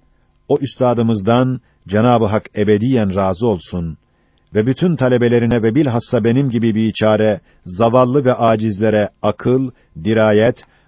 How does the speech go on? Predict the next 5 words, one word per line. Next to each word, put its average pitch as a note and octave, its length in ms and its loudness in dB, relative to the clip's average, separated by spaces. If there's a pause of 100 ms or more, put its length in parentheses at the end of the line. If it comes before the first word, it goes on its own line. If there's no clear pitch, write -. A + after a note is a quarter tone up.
(120)
azim B2 400 0
ve B2+ 120 2
ihlas A2+ 500 -4
ihsan F#2+ 440 -4
buyursun. F2+ 540 -6